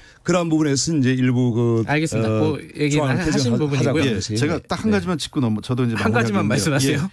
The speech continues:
Speaker 3: 예, 지금 자꾸 노동자,
Speaker 2: 네.
Speaker 3: 그래요. 그 정규직 노동자 임금 많은 거 아는데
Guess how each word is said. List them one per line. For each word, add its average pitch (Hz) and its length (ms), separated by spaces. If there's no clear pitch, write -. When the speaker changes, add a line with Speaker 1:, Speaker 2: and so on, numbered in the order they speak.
Speaker 3:
예, 202 60
지금 170 180
자꾸 131 680
노동자, 147 440
Speaker 2:
네. 101 60
Speaker 3:
그래요. 160 240
그 139 100
정규직 143 380
노동자 139 320
임금 123 200
많은 101 220
거 131 100
아는데 95 600